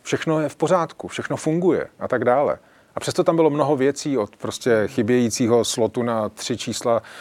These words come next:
v rodných číslech, eh, jaksi lidí osmdesát plus, po mnoho dalších věcí, o kterých jsme mluvili. Není to zvláštní způsob komunikace?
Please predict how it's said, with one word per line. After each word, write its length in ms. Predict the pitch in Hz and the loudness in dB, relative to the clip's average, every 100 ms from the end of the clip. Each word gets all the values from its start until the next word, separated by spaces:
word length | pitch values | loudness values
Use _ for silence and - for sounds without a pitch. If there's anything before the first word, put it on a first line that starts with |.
| - - | -18 -4
v 60 | |
rodných 320 | 113 107 117 - | -2 0 -2 -4
číslech, 600 | 117 104 123 110 - - | -8 -4 0 0 -2 -2
eh, 300 | 110 107 104 | 0 0 -2
jaksi 460 | 101 - 113 107 98 - 113 110 | -4 -2 -2 0 -4 -10 -14 -8
lidí 280 | 101 104 110 | -6 -4 -2
osmdesát 640 | 107 - 113 107 120 110 | -4 -4 -4 -2 -2 -2
plus, 440 | - 123 120 107 - - - - - | -4 -2 -2 -6 -12 -18 -18 -18 -8
po 100 | - | -2
mnoho 220 | 120 117 | 0 2
dalších 320 | 120 117 - 110 | 2 0 0 -2
věcí, 260 | 113 127 | -2 -2
o 60 | 113 | -4
kterých 260 | - 113 | -4 -6
jsme 120 | - 120 | -6 -6
mluvili. 400 | 123 147 139 78 - - - | -4 -4 -4 -6 -12 -20 -8
Není 180 | 110 143 | -2 0
to 100 | 165 | 2
zvláštní 460 | 139 123 117 151 | 6 6 4 -4
způsob 360 | 147 - 127 147 | -6 -6 -4 -2
komunikace? 800 | - 131 180 165 135 - 113 | 0 -2 -2 -2 -2 -2 -6